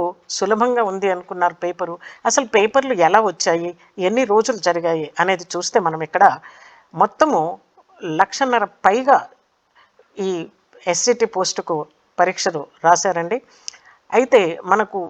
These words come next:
అరవై తొమ్మిది కేటగిరీస్‌లో ఉంటేను అరవై మాత్రం అన్నీ ఒసే-, ఒకే సెషన్‌లో జరిగాయి,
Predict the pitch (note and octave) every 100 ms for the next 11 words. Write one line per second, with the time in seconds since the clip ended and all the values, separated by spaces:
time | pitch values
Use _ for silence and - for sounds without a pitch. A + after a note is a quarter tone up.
0 | - F3 A#3 C#4 C4+ B3 B3 A#3+ F3 F#3
1 | A#3 B3+ - A#3+ G#3 G#3 G3 F3 D3+ -
2 | D#3+ G3 A3+ A3+ A3+ B3 A#3+ F3 G3 A3
3 | A#3+ - A3 D#3+ B3 C4 G3+ - G3+ G3
4 | E3+ E3+ E3+